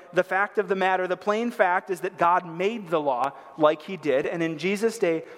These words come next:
the law around things like this was obeyed vigorously. So for twelve years, this woman dealt not only with this terrible physical ailment of bleeding, but with being cut off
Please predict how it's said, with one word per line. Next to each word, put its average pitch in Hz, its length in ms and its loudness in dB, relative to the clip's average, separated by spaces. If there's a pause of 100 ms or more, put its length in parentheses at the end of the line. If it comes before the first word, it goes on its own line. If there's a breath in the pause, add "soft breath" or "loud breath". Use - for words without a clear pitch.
(120)
the 165 100 2
law 160 300 0
around 156 360 -2
things 170 300 -6
like 156 220 0
this 147 340 -6 (280 loud breath)
was 151 160 -2
obeyed 131 480 -2 (260)
vigorously. 135 1000 -8
So 165 180 -4
for 170 120 -4
twelve 220 400 0
years, 190 280 -2 (240 loud breath)
this 185 140 0
woman 180 220 -2
dealt 180 300 0
not 180 220 2
only 214 180 -6
with 196 140 -4
this 180 220 -6
terrible 180 520 -2 (200 loud breath)
physical 180 580 0
ailment 160 460 -2
of 139 240 -6
bleeding, 156 500 -8
but 175 140 2
with 185 160 -4 (220 loud breath)
being 185 300 0
cut 208 300 0
off 180 340 0